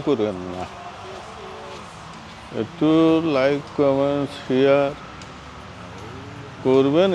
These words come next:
ইনশাআল্লাহ। এ তো ভালো না লাগার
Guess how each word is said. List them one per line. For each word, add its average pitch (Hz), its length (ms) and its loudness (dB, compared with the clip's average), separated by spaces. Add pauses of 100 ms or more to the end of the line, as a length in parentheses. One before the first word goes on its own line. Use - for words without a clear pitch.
(100)
ইনশাআল্লাহ। 92 800 0 (3000)
এ - 20 2 (140)
তো 202 100 2 (2250)
ভালো 196 420 4 (500)
না 101 180 -2 (180)
লাগার 269 320 4